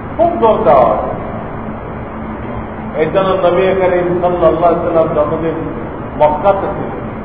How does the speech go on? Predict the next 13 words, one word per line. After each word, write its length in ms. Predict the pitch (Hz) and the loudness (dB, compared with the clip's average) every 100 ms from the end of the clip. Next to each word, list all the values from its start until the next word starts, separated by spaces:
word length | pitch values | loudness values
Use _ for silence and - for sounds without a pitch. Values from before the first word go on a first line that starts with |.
| - - - - - - - - - - - - - 220 - - - - - - - - - - - - - | -10 -10 -10 -10 -10 -10 -10 -10 -10 -10 -10 -8 -4 -4 -4 -8 -10 -10 -10 -10 -10 -8 -8 -10 -8 -8 -4
তো 120 | 165 165 165 165 | 2 2 2 2
আরকাম 560 | 165 175 180 208 226 220 | 4 4 2 4 4 4
নামক 340 | 214 202 196 196 - - - | 2 4 4 4 0 -6 -6
একজন 280 | 151 151 170 165 | -6 -4 -4 -4
সাহাবী 360 | - 151 156 | 2 4 4
ছিলেন, 380 | - 151 - 156 - - - - - 73 73 73 - - - - - - - - | 2 -2 -2 -2 -4 -8 -8 -10 -10 -8 -8 -8 -8 -8 -8 -8 -8 -10 -8 2
তার 220 | 165 175 | 4 4
বাড়িতে 420 | 170 156 165 170 | 4 4 2 0
তিনি 260 | 170 170 165 165 | -4 -2 -4 -4
শিক্ষা 360 | 170 - 170 | -6 -4 -4
ব্যবস্থা 460 | 156 147 143 143 180 220 - - - - | -2 -2 -2 -2 -2 -2 -4 -8 -10 -8
চালু 240 | - 147 143 | 0 0 0
করেছিলেন। 500 | 143 110 - - | -2 -4 -6 -8